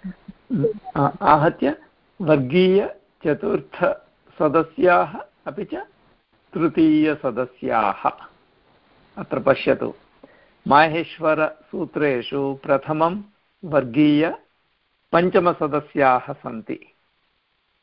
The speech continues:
अनन्तरं चतुर्थसदस्याः, अनन्तरं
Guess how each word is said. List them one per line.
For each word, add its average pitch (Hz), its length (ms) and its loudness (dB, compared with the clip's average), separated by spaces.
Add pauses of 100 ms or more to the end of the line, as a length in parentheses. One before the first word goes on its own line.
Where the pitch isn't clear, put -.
(540)
अनन्तरं 151 600 2 (1200)
चतुर्थसदस्याः, - 2750 -2 (2500)
अनन्तरं 170 480 2